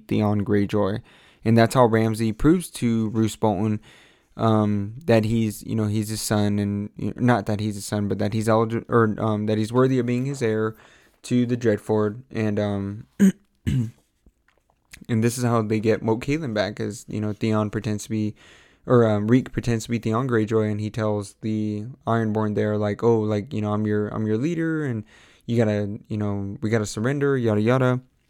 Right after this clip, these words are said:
Um, so that, that was cool how he played them. So yeah, that was a, that was a, that was another episode that I liked a lot. Um, the next episode that I'm gonna be talking about is actually, um, the Children episode, which is season four, again,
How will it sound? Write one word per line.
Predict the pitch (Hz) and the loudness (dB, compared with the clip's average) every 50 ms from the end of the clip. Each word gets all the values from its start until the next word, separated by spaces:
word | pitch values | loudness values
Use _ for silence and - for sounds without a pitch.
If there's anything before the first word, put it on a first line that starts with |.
| _ - - | _ -6 -2
Um, | 104 107 104 104 101 | 2 2 2 2 0
so | - 131 | 2 4
that, | 147 151 98 | 4 4 6
that | 135 156 170 | 4 2 2
was | 170 - | 0 -2
cool | - - 127 123 120 | 0 0 0 2 0
how | 117 110 | 0 -2
he | 107 104 | -2 -4
played | - - 110 107 101 - | -4 -4 -4 -4 -4 -4
them. | 101 101 101 110 - - | -6 -8 -6 -8 -10 -12
So | - - - - - - - | -12 -12 -10 -10 -8 -10 -8
yeah, | - - - - | -8 -8 -8 -6
that | - 110 110 | -4 -2 -2
was | 107 107 | -2 -2
a, | 110 | -2
that | 107 107 127 _ _ - - - - - - _ _ - | -4 -4 -6 _ _ -20 -20 -20 -20 -20 -20 _ _ -8
was | 110 104 | -2 -2
a, | 110 | -2
that | 101 110 - - - 110 | -4 -4 -8 -6 -6 -6
was | 104 107 | -4 -2
another | 104 104 101 - - | -2 -2 -2 -2 -4
episode | 101 - 117 - - 107 98 | -6 -8 -8 -6 -4 -4 -2
that | 104 98 | -2 -2
I | 101 | -2
liked | 98 101 104 98 - - | -2 -2 -4 -6 -6 -4
a | 101 | -2
lot. | 101 98 98 98 - _ _ _ _ - | 0 0 0 -2 -4 _ _ _ _ -4
Um, | - 107 107 104 101 101 101 101 104 _ _ _ _ _ _ _ _ _ _ - - _ _ _ - | 0 2 2 2 2 2 0 -2 -4 _ _ _ _ _ _ _ _ _ _ -16 -16 _ _ _ -8
the | - | -4
next | 110 110 151 - - - | 0 0 0 0 0 -4
episode | 120 - - - - - 107 104 107 127 | -4 -4 -4 -10 -4 -2 -2 -2 -2 -2
that | 131 110 | -2 -2
I'm | 107 107 | -2 0
gonna | 107 107 104 | 0 0 -2
be | 104 104 | -2 -2
talking | - 110 107 104 - 110 107 | -2 -2 -2 -2 -2 -4 -4
about | 107 104 110 113 117 131 - - - - - - - _ _ _ _ _ - | -2 -2 -2 -2 -2 -4 -6 -8 -14 -20 -20 -20 -20 _ _ _ _ _ 0
is | - 120 113 110 - | 2 2 2 2 0
actually, | - - 113 117 - - - 120 113 117 117 113 113 113 117 117 113 - 196 | -2 -2 -2 -2 -2 -2 -4 -2 0 0 0 2 0 0 -2 -4 -6 -10 -8
um, | - 107 107 107 107 104 104 104 107 113 117 | -2 0 0 2 2 2 0 -2 -2 -6 -6
the | 131 143 - | -2 -2 -2
Children | - - 202 214 220 151 113 104 | 0 4 2 4 4 4 2 2
episode, | 104 104 - - - - - - - 131 - _ _ _ _ _ _ _ _ - | 2 0 -4 -8 -6 -6 -6 -6 -6 -10 -12 _ _ _ _ _ _ _ _ -4
which | - 110 107 - | -2 -2 0 0
is | 113 107 104 104 - | 0 0 0 0 -2
season | - - - 120 117 135 170 175 | -4 0 0 0 0 0 -2 -6
four, | - - 113 110 110 107 117 135 135 - | 0 4 6 6 6 4 2 -2 -6 -6
again, | - 110 104 101 101 104 107 113 | -4 -2 -2 -2 -2 -4 -4 -6